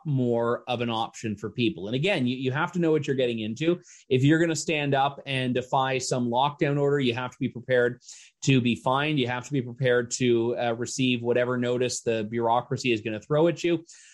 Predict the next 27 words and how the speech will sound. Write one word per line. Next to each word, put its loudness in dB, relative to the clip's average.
But 6
at 4
a 2
certain -2
point, -2
I'm 6
encouraged 4
when 0
Ontario 0
gave 0
police 6
departments 0
the 2
authority 2
to -10
stop 0
and -2
question -6
people -2
about -2
why 0
they 0
were -2
out -2
of -2
their -6
homes. -10